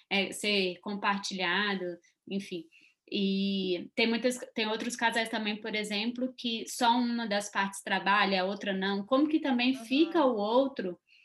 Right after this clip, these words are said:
Speaker 1: em relação à questão financeira, quando não se trabalha, né? Como que fica a, a, a, a liberdade ali de gastar o dinheiro, enfim, então isso também precisa ser conversado, né?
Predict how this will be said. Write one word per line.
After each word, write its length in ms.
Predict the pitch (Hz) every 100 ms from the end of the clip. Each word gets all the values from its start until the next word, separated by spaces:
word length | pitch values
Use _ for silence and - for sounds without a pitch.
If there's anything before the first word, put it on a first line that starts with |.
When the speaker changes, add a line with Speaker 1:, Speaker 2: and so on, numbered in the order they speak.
| _ _
Speaker 1:
em 120 | - 233
relação 440 | 254 254 254 262
à 100 | 277
questão 400 | 311 415 415 359
financeira, 720 | 359 339 370 392 285 277 294
quando 240 | 262 233 226
não 140 | 226
se 180 | - 233
trabalha, 580 | 233 208 196 202 214 190
né? 340 | 190 214 247 - _ _ _
Como 300 | 220 233 269
que 120 | 285
fica 300 | - 269 269
a, 260 | 247 - 220
a, 100 | 208
a, 680 | - 220 - 214 - 208 196
a 40 | 202
liberdade 800 | 220 208 254 202 190 226 240 220
ali 400 | 190 208 226 214
de 100 | 208
gastar 360 | 202 202 220 202
o 20 |
dinheiro, 680 | 202 196 185 208 208 190 190
enfim, 240 | 190 -
então 200 | 208 226
isso 220 | 220 -
também 420 | 233 214 196 226
precisa 400 | 262 254 254 208 202
ser 180 | 214
conversado, 920 | 202 208 196 202 196 - 190 196 185 185
né? 160 | 190